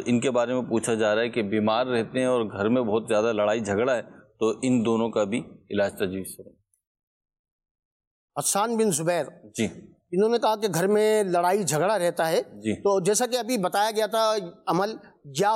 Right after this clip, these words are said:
Speaker 2: ودودو"،
Speaker 1: جی۔
Speaker 2: اس پر بھی عمل فرمائیں، اور اس کے علاوہ ایک بڑا پیارا عمل ہے، جب بھی یہ اپنے گھر میں جائیں
Speaker 1: جی۔
Speaker 2: تو سیدھا قدم گھر میں رکھیں اور گھر والوں کو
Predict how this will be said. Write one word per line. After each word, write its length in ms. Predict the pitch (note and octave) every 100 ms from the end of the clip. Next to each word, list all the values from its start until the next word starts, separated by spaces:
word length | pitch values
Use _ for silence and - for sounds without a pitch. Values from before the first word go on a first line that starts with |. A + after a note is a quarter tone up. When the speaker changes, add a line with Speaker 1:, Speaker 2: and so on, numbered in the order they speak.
| F3
Speaker 2:
ودودو"، 480 | F3 F3 F3+ C#3 A#2 - _ _
Speaker 1:
جی۔ 140 | G#2+ G3
Speaker 2:
اس 140 | -
پر 120 | C4+
بھی 140 | C#4+ C#4
عمل 180 | C4+
فرمائیں، 360 | A#3+ B3 A#3+ A#3+ A3 - - _ -
اور 180 | B3+ D4
اس 140 | G#3
کے 100 | D4+
علاوہ 440 | C4+ B3 C4+ C#4+ C4
ایک 180 | C#4 G3+
بڑا 180 | A#3+ D4+
پیارا 380 | C#4+ G#3+ A#3+ A3+
عمل 240 | G3 D3
ہے، 120 | C#3 -
جب 200 | D3 A#3+
بھی 140 | B3+
یہ 180 | D#4 D4+
اپنے 220 | C4+ D4+ B3
گھر 200 | C3+ G3
میں 160 | B3+ C#4
جائیں 280 | G3+ F3 A#2 -
Speaker 1:
جی۔ 300 | - - A2 - - - _ -
Speaker 2:
تو 100 | A3+
سیدھا 380 | - G#3+ C#4
قدم 360 | C#4 G#3 B3 B3+ B3 -
گھر 140 | D3 E3+
میں 120 | A3
رکھیں 300 | G#3+ - G#3+ G#3 - _
اور 440 | _ _ - B3+ A#3 E3
گھر 160 | G#3+
والوں 360 | A#3+ G#3+ A3+ A#3
کو 520 | A#3+ B3 B3 -